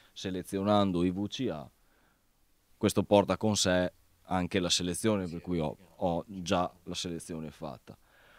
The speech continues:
Un'area importante durante la fase di setup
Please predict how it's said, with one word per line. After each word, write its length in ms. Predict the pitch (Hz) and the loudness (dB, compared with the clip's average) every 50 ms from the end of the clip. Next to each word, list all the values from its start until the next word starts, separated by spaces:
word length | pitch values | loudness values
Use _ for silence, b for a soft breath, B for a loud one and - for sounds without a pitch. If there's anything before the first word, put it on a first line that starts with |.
| b b b b | b b b b
Un'area 400 | b 170 190 190 190 185 180 160 | b 0 2 4 6 6 8 8
importante 920 | 147 143 127 143 139 131 - - 139 135 131 117 107 - - 95 87 78 - - | 6 6 6 6 4 4 4 4 4 6 6 4 2 2 0 0 0 -2 -4 -6
durante 440 | 90 95 117 117 123 127 120 - | -2 0 4 4 4 4 4 2
la 80 | 107 95 | 0 0
fase 320 | 90 - 107 113 107 107 | 0 0 -2 -2 -2 -4
di 100 | 95 87 | -4 -4
setup 580 | 85 - - 87 - - 160 165 131 - - - | -6 -6 -6 -6 -2 0 0 0 -2 -4 -10 -20